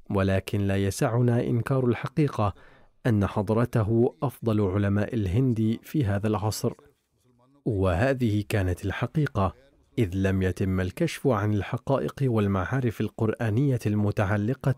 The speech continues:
بعلم الاقتصاد وتقديم الرد على الفلسفة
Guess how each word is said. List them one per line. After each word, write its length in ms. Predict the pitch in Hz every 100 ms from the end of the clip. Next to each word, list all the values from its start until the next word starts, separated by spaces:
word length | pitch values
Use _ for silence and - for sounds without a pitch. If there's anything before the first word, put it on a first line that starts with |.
| 120
بعلم 520 | 104 110 92 135 113
الاقتصاد 960 | 113 110 - - 113 - 131 120 117 - - - _
وتقديم 760 | 110 98 - 107 101 107 139 123
الرد 420 | 117 135 135 120
على 260 | 110 104
الفلسفة 680 | 104 95 107 101 - 156 131